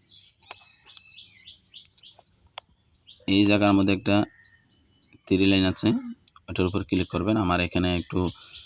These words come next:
সমস্যা করতেছে, দেখা যাচ্ছে না, সে কারণে ওটা দেখা যাচ্ছে না। ওটার পাশে একটা থ্রি লাইন আছে, এটার উপর ক্লিক করবেন। এটার উপর ক্লিক করার পর ডাউনলোড অপশন আসবে, এই যে ডাউনলোড অপশন, এই ডাউনলোড অপশনে ক্লিক করবেন। ডাউনলোড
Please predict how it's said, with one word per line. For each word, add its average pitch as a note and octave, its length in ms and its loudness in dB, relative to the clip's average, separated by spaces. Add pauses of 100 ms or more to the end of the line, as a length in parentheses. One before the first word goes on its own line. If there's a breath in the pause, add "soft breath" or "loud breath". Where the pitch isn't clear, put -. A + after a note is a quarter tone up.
সমস্যা F#2+ 420 -2
করতেছে, F2+ 460 -6
দেখা F2 280 -6
যাচ্ছে F#2+ 280 -6
না, A#2+ 160 0
সে G2 200 -6
কারণে F2 260 -4 (200)
ওটা D#2+ 140 -8 (100)
দেখা E2+ 160 -8
যাচ্ছে F2+ 260 -8
না। B2 80 -2 (360 loud breath)
ওটার G#2 160 2
পাশে G#2 140 -2
একটা - 160 -10
থ্রি G2 160 2
লাইন G2+ 220 4
আছে, G2+ 180 -2 (140)
এটার G#2 240 0
উপর - 200 -4
ক্লিক F#2 380 0
করবেন। - 260 -10 (560 soft breath)
এটার A#2+ 180 2
উপর B2+ 180 0
ক্লিক A2 300 2
করার A2+ 280 0
পর A#2+ 200 2 (880)
ডাউনলোড A2 420 4
অপশন A2 340 -2
আসবে, G2+ 300 2 (420)
এই F#2 160 -2
যে F2+ 160 -2
ডাউনলোড F2 420 -2
অপশন, - 300 -2 (560)
এই F2+ 120 -2
ডাউনলোড F#2 440 0
অপশনে A2+ 380 -2 (240)
ক্লিক F2+ 220 -2
করবেন। D#2 300 -8 (1040)
ডাউনলোড A#2+ 420 2